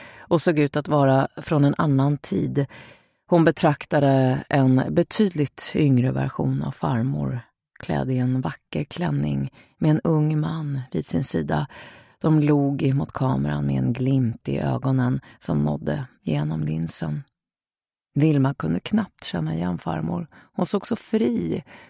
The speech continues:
och levande ut. Bakom det låg andra foton som hon aldrig sett, från när hennes pappa växte upp. På ett stod han som tonåring med en gitarr i handen,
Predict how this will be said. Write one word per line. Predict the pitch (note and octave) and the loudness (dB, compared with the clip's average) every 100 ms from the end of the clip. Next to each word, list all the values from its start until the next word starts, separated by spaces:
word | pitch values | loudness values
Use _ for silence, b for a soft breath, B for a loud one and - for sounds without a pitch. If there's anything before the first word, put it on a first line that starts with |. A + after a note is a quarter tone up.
| B B | B B
och | G3 | 2
levande | G3 A3+ F#3+ D#3+ G#3 A3 - | 4 6 6 4 2 2 2
ut. | - - - - - b b b b _ _ | -2 -6 -10 -10 -14 b b b b _ _
Bakom | G3+ G3 - G3 F#3+ F#3 | 4 4 6 6 6 6
det | B2 B2+ - - - | 4 4 0 -4 -4
låg | E3 C#3+ C#3 | 0 4 4
andra | D#3+ C#3 D3+ | 4 4 2
foton | D3 D3 - - C#3+ | 0 -8 -6 -2 0
som | - E3 | -2 -2
hon | C#3 C#3+ | 0 0
aldrig | D3 C3+ C#3 | -2 -4 -6
sett, | C#3 - - - - - _ _ _ | -6 -8 -12 -16 -16 -18 _ _ _
från | - D3+ | -2 0
när | C#3 | 0
hennes | D3+ C#3+ | -2 -6
pappa | - - _ F3+ D#3+ | -10 -14 _ -8 -8
växte | D3+ - - | -8 -8 -8
upp. | G#3+ - _ - b b b b _ _ - | -10 -12 _ -20 b b b b _ _ 2
På | E3 | 4
ett | D3+ | 4
stod | - - D3+ C#3+ | 0 0 2 4
han | C#3 C#3 C3+ C3 B B | 4 6 4 2 B B
som | - D#3 | 0 2
tonåring | D3 F3+ D#3 D3 E3 F3 D3 C3+ | 4 4 6 6 6 6 6 6
med | C3+ | 6
en | C#3 | 6
gitarr | C#3+ D3 - F#3+ E3+ C3+ B2 - | 4 0 -2 0 0 0 -4 -2
i | D#3 | 0
handen, | C#3+ E3+ E3 D3+ D3 | 0 0 -2 0 -2